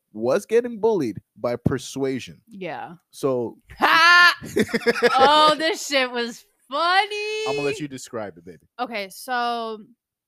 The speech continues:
Speaker 2: basically, let me give you a quick dynamic. All the girls are, like, are they in their thirties?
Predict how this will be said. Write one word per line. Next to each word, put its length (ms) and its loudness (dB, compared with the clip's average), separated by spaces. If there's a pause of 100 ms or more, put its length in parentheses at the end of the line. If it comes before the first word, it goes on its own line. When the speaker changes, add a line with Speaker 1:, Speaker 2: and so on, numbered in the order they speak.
(340)
Speaker 2:
basically, 480 -10
let 100 -10
me 100 -12
give 140 -14
you 80 -12
a 40 -16
quick 260 -20
dynamic. 420 -14 (140)
All 400 -4
the 80 -14
girls 480 -10
are, 120 -14
like, 240 -14 (520)
are 100 -12
they 140 -10
in 120 -12
their 220 -14
thirties? 480 -18